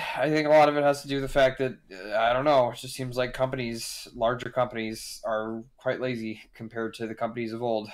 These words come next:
They were willing to spend their money on crazy projects and doing crazy things, and the government doesn't wanna go boss companies around because it,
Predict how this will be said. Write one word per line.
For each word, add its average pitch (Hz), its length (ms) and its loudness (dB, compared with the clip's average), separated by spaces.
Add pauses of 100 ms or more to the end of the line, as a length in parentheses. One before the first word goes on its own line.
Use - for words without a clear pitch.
They 110 80 -2
were 104 120 -6
willing 113 220 -4
to 107 80 -10
spend - 180 -8
their 110 100 -4
money 113 220 -4
on 104 140 -6
crazy 110 280 -8
projects 110 440 -2
and 110 100 -16
doing 107 200 -10
crazy 107 240 -8
things, 101 500 -10
and 98 380 -10
the 101 80 -14
government 107 320 -8
doesn't 107 160 -12
wanna 107 160 -8
go 110 260 -6
boss - 300 -6
companies 110 360 -8
around 113 300 -2
because 104 220 -14
it, 107 120 -10